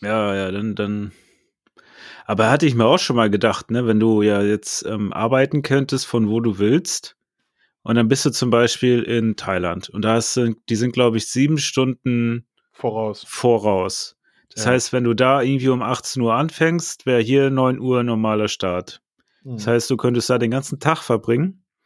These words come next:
Speaker 1: und abends, wenn's kühler wird, setzt du dich bis vierundzwanzig Uhr hin, ab sechs und arbeitest.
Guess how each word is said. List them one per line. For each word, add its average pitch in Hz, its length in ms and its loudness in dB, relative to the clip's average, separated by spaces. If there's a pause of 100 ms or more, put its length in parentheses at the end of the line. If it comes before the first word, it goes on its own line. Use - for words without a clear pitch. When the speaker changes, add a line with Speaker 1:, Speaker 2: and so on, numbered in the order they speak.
(400)
Speaker 1:
und 113 140 -2
abends, 147 340 2
wenn's 123 200 0
kühler 135 340 2
wird, 165 160 4
setzt 135 260 0
du 139 60 -4
dich 135 140 -2
bis 131 120 -4
vierundzwanzig 127 680 -2
Uhr 117 100 2
hin, 185 320 2
ab 151 140 -8
sechs - 440 -2 (1080)
und 143 80 -4
arbeitest. 101 580 0